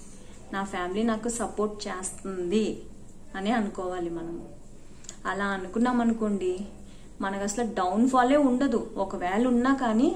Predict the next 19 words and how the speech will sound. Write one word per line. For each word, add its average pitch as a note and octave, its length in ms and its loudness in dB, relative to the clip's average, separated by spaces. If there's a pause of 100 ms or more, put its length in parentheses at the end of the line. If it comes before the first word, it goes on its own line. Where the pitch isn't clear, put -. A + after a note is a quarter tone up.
అసలు B3 220 0
ఆ B3 80 8
ఆలోచన A#3 460 6
రాదు. G#3 420 2 (1160)
ఎవరో G3 260 2
ఏదో A#3+ 220 4
అనుకుంటారు, B3 880 0
వాళ్ళ E3+ 240 -4
ఇష్టం, B3 280 -2
వాళ్ళు F#3 220 0
వచ్చి F3+ 220 -4
నోటుకు G3 360 0
వచ్చినట్టు G#3 360 2
వాక్కుంటారు A#3 640 4
వాళ్ళు A3+ 280 4
అని A3 220 0
అనుకుని A#3 280 6
వదిలేసుకుంటామే C#4 580 4
మనము. A3+ 580 0